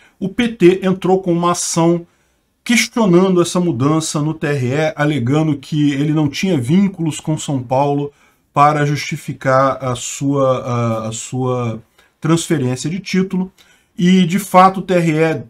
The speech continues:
eh, de São Paulo deu razão ao P T, a essa ação do P T, e considerou que Moro não tinha, eh, eh, vínculos, não tinha residência em São Paulo e, portanto, impugnou a transferência do título de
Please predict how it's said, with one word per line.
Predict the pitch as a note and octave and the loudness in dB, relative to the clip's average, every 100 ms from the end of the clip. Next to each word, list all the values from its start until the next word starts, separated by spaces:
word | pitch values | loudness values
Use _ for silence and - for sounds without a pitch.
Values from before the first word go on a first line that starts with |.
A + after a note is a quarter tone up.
| - | -8
eh, | B2+ B2 | -4 -2
de | A#2 | -2
São | E3 C#3+ | -4 -2
Paulo | C#3+ C#3 | -2 -2
deu | B2 E3 G3+ | 4 6 6
razão | F3+ D#3 A#2 C#3+ C#3 C3+ | 6 4 2 0 0 -2
ao | D#3+ G#3 | -2 -2
P | G#3+ F3 | -2 -4
T, | - E3+ F#3+ - _ _ | 2 2 2 -4 _ _
a | C3+ | -6
essa | D3 C#3 | -4 -6
ação | - B2 | -6 -6
do | |
P | C#3 A3 | -4 -4
T, | G#3+ D3 D#3 - - - - | -2 -4 -4 -10 -20 -20 -4
e | F#3 | -2
considerou | G3+ F#3+ G#3+ F#3+ E3 F3+ | 0 0 4 6 6 4
que | G3 | 2
Moro | E3 E3 F3 F3 | 4 4 6 6
não | F#3 F3+ | 4 2
tinha, | - F3 F3+ F3+ | 0 0 2 2
eh, | E3+ D3 | 0 -2
eh, | C#3+ C#3 C3 C3 A#2+ A2+ - _ _ - | -2 -2 0 0 0 -4 -8 _ _ -16
vínculos, | E3 A2+ B2 G3 F#3 B2+ A2+ | -16 -8 0 2 2 -2 -4
não | F#3+ | -4
tinha | F#3+ B3 | -2 0
residência | G#3 G#3+ D3+ F3+ F#3 - | 0 0 0 0 0 -4
em | |
São | D#3+ E3 | -4 -4
Paulo | D#3+ D3+ D3+ D#3 D#3 | -2 0 0 0 -4
e, | F3 | -6
portanto, | E3+ F3+ - E3+ F3+ F#3+ | 0 -2 2 2 2 0
impugnou | F#3+ F#3 G3+ F#3+ E3 D3 E3 E3 | 0 0 0 2 4 4 2 2
a | C#3+ | -4
transferência | C#3 D#3+ D#3 E3+ D3 D3+ D#3 | -4 -4 -2 -2 -2 -2 -2
do | D3+ | -4
título | C#3+ - E3 D#3+ D3+ D#3 | -6 -4 -4 -2 0 0
de | B2 | 0